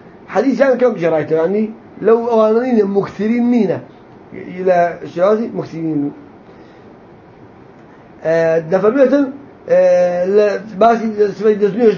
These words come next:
لو ما نجدوه. طبعًا زوربي أحاديث دزنيش إمام عثمان هنا يأتي لبمان. زوربي حديث كان يعني غالبًا إمام عثمان هنا يأتي وقت بزوري.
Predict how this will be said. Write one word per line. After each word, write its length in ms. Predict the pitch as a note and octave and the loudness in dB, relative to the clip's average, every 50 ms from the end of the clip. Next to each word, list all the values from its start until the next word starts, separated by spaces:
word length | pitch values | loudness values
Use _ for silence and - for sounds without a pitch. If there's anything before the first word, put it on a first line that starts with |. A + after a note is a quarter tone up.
| F3 - F#3+ | -2 -2 -2
لو 80 | G3 | 0
ما 140 | F#3+ F#3 F3+ | 0 0 -2
نجدوه. 300 | E3+ E3+ F3 G#3+ A#3 A3+ A#3 - - - - - - | -2 0 0 0 0 0 -4 -12 -20 -20 -16 -8 -4
طبعًا 160 | F3+ G#3+ A3+ | -2 0 0
زوربي 600 | A3 D#3+ G3+ A#3+ A#3+ A#3+ A3+ B3 D4 D4 D4 - | 0 2 4 4 4 4 2 0 0 -2 0 -2
أحاديث 520 | G#3+ F#3+ G3+ G#3 B3 C#4+ C4 A3 A#3 A3 A3 | -2 -2 0 0 0 0 0 0 2 2 2
دزنيش 420 | G#3 F#3+ F3+ A#3 B3+ A#3 G#3+ A#3+ | 2 2 2 -2 -2 -2 0 2
إمام 240 | A3+ A3+ A3 G#3 G3 | 2 2 2 2 -2
عثمان 340 | F#3+ F3 D#3+ G3 G3 F3 E3 | -4 -2 -2 0 0 0 0
هنا 160 | D#3 D#3 D3 | 0 -2 -2
يأتي 140 | C#3+ B2 C#3 | -4 -4 -4
لبمان. 260 | C#3 C3+ C3 C3 B2+ B2+ - - - - - - - - - - - - - | -4 -4 -4 -6 -8 -10 -14 -20 -20 -20 -20 -20 -20 -20 -20 -20 -20 -16 -6
زوربي 360 | B2+ D#3 E3+ F3+ F3+ A3 A#3+ | -2 -2 -2 0 2 2 2
حديث 260 | G#3 G3 F#3+ F#3+ E3 F#3+ | 2 0 -2 -2 -2 0
كان 200 | F#3 G#3 G#3 G3 | 0 0 0 0
يعني 180 | F3+ F3+ F3 | -2 -2 0
غالبًا 560 | D#3+ G#3 A3+ A3 G#3 G3+ A3 B3+ C4+ C4+ C4 - - - - - - | 0 2 2 2 0 2 2 2 2 2 -2 -6 -12 -20 -18 -8 -2
إمام 220 | G3 A3+ A3+ A3 G#3+ | 0 0 2 2 0
عثمان 300 | G#3 F#3+ G3 B3 A3+ F#3+ | -2 -2 0 0 0 0
هنا 80 | E3+ | 0
يأتي 180 | E3 D#3+ D3+ F3 | 0 -2 0 0
وقت 120 | G3 F#3+ | -2 -2
بزوري. 580 | F3+ E3+ - F3 F3 D#3+ D3 E3 E3 D3 C#3 C3 | -2 -6 -8 -8 -6 -4 -4 -4 -4 -4 -6 -8